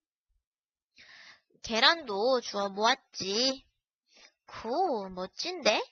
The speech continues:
I received your email. 자, receive 받다고요. 그 다음에 E로 끝났으니까 D만 붙이면 되겠죠? 네 이메일 받았어. You looked. 보이더라. You looked like you had a lot of fun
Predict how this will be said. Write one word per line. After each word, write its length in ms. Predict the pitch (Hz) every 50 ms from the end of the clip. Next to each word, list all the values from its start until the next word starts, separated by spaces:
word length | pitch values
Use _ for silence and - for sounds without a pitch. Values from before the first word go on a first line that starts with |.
| _ _ _ _ _ _ _
I 180 | - 208 214 214
received 840 | 202 196 208 208 - - - - - - 262 285 311 302 - 302
your 180 | 311 311 311 294 -
email. 440 | 233 233 262 320 320 247 190 139 - - - _
자, 120 | - - 196
receive 480 | 196 208 214 - - - 302 302 - - _ -
받다고요. 1300 | - 175 180 - _ _ _ - 277 285 285 294 285 - - - - _ _ - 208 220 285 339 349 - _ _ _ _ _ - - - - - _ _
그 80 | - 220
다음에 220 | 214 214 214 202
E로 220 | 208 220 269 320 320
끝났으니까 600 | - 302 285 269 262 269 - - 214 - - 190 190
D만 460 | - - - 202 202 220 226 240 240
붙이면 340 | 240 247 - - 254 254 226
되겠죠? 500 | 214 190 - 185 - _ - 311 359 415 - _ _ _ -
네 120 | 233 254
이메일 340 | 262 254 247 285 359 403 403
받았어. 840 | - 262 208 - 294 339 - - - - 208 226 294 349 - 233 - _ _ _ _ _ _ _ _
You 140 | - 202 208 202 196 190 190 190
looked. 800 | 190 190 240 440 - _ _ _ _ - - - - - - - _ _ _ _ _ _ _ _ _ _ _ _ _ _ _ _ _ _ _ _ _ _ _ _
보이더라. 800 | - 254 294 349 392 - 339 285 247 214 208 220 240 240 214 214 - - - - _ -
You 120 | 240 240
looked 380 | 233 294 381 381 _ - - 349
like 320 | 330 320 311 294 - 277
you 80 | 294 302
had 160 | 285 247 240
a 60 | 247 240
lot 320 | 226 220 208 202 214 -
of 80 | - -
fun 400 | - 294 330 392 392 262 190